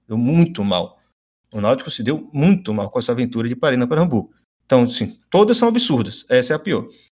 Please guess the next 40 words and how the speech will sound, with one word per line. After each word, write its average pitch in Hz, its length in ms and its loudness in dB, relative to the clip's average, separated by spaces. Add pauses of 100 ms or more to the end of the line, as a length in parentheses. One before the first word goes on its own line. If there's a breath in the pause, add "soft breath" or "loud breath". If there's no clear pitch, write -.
(120)
Por 156 180 0
que 190 100 -2
o 202 80 2
Castelão 151 400 0
é 131 80 2
menos 127 300 0
pior? 139 520 0 (680)
É 107 160 0
que - 100 -8
eu 147 100 4
acho 160 160 2
que 180 60 -4
ele 160 80 -4
teve 160 280 -4
maior 160 440 4
equilíbrio. 165 640 -6 (260)
Aí 135 180 2
entra 170 200 -4
um 156 40 -8
pouco 156 180 -8
também 151 200 -4
o 147 40 -8
que 156 80 -4
alguém 147 160 -4
me 143 40 -8
perguntou 139 300 -2
sobre 139 220 -8
o, 131 340 -8
o 117 420 -8
Arena 131 480 2
e 156 80 0
o 143 40 0
Vitória, 123 400 0
né? 95 80 -6
O - 20 -10
Vitória 117 220 -4
usou 113 160 -4
pouco 127 260 0
a - 20 4
Arena. 101 240 -2